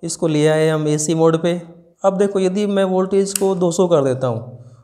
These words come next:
और इसको direct मैं एसी में connect करता हूँ, एसी के केस में आपको पॉजिटिव नेगेटिव देखने का कोई चक्कर नहीं है। यदि आप यहाँ स्विच को on करेंगे तो ये reading नहीं दिखा रहा है, क्योंकि जो voltage है वो दो सौ volt से ज़्यादा होगा।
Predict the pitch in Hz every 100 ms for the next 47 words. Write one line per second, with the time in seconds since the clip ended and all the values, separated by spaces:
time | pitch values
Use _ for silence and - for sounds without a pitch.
0 | _ 151 156 160 170 151 151 147 151 156
1 | 143 143 147 143 143 139 139 143 147 208
2 | 123 - - _ - 196 226 226 220 202
3 | 208 185 170 190 175 165 151 160 147 135
4 | 147 143 143 135 135 135 131 135 131 131
5 | 139 135 - - - - 151 156 156 151
6 | 147 139 - - 147 - 156 151 151 156
7 | 185 185 - - - _ _ _ - 175
8 | 185 185 180 175 180 151 135 131 127 127
9 | 127 165 165 185 185 - _ _ 170 165
10 | 160 165 185 160 160 156 156 151 151 147
11 | 147 170 156 127 127 113